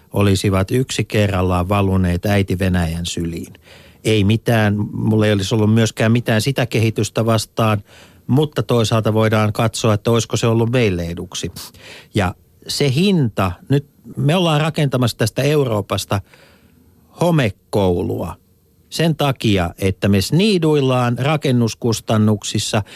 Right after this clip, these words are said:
Meidän pitäisi pistää per nokka vähintään toinen mokoma tehokkaasti siihen, että näiden entisten Itä-Euroopan maiden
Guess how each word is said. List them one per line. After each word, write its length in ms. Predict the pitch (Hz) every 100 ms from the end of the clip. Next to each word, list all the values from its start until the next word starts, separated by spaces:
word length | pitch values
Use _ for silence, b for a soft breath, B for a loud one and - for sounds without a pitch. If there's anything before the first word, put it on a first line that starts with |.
| B B
Meidän 200 | 160 165
pitäisi 360 | 160 160 143 -
pistää 460 | 160 139 - 135 - -
per 280 | 170 151
nokka 540 | 143 156 - _ 117 95 b b b b b 131
vähintään 600 | 190 196 160 - 107 98
toinen 420 | 139 147 120 107
mokoma 560 | 104 113 110 110 98 95 -
tehokkaasti 840 | 160 151 135 - 113 104 87 - -
siihen, 560 | - 113 101 104 90 - - -
että 180 | 101 -
näiden 380 | 107 104 101 B B B -
entisten 540 | 151 143 127 - 110
Itä-Euroopan 720 | 120 135 117 104 98 92 101 101
maiden 520 | 104 101 98 95